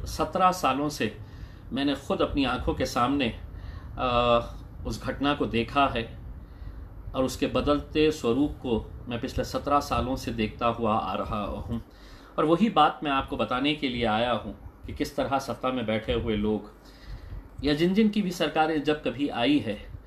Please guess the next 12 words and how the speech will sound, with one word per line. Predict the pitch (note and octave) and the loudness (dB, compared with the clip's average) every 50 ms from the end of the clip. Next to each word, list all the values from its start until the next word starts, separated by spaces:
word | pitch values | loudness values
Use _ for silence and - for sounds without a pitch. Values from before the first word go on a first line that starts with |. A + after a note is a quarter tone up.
| - - - - - - - - - - - - - - - - - - - - - | -14 -12 -8 -8 -8 -8 -8 -10 -12 -12 -14 -16 -20 -20 -20 -20 -20 -20 -18 -14 -12
तो | - | -6
उन | - E3 F3 F3+ | -4 -2 -2 0
लोगों | F3+ F3+ F3 F#3+ F#3+ | 0 0 0 -2 -2
ने | F#3 F#3 F#3 G3 - - - - - - - - - - - - | -2 -2 -2 -4 -4 -6 -10 -16 -20 -20 -14 -12 -12 -12 -6 -4
एक | D3+ D3+ - D3+ | -4 -4 -4 -4
हत्या | D3 - - F#3 F3+ | -2 2 4 4 4
के | F3+ F#3+ E3+ | 4 4 2
मामले | C#3 C3+ C3 C#3 C#3+ D#3+ E3+ | 2 2 2 4 4 2 2
को | - - A2+ G#2+ - - - - - - - - - - - - - - - | 2 2 0 -2 -2 -6 -12 -14 -14 -16 -18 -20 -20 -20 -20 -20 -20 -6 -4
किस | E3+ E3 - - | -4 -4 0 0
तरह | D3+ C3+ - C#3+ D3+ - | -2 0 2 2 2 2
से, | - - D#3 C#3+ A#2+ - - | 2 2 0 0 0 0 -6